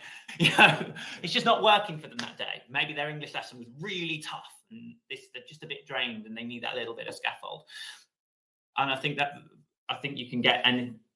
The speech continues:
anything from that book, and that's what it allows you to do, is kind of develop the, both the practical, but that practical within a wider sense of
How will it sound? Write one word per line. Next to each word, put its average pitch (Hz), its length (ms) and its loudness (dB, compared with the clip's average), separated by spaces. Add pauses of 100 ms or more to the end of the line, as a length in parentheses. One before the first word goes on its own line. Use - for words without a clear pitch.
(420)
anything 123 420 4
from 127 420 6
that - 260 10
book, - 260 8
and 156 100 6
that's 160 240 6
what 151 240 4
it 120 160 -8 (100)
allows 131 380 6
you 123 80 -6
to 120 120 -12
do, 110 280 2
is 107 280 -6 (280)
kind 117 120 -2
of 110 80 -8 (280)
develop - 340 2
the, - 60 -6 (500)
both 120 180 2
the - 60 -6
practical, - 800 2 (180)
but - 140 6 (260)
that - 220 6
practical - 440 4
within 117 240 2
a 117 60 4
wider 113 500 8
sense 110 480 -4
of 104 220 0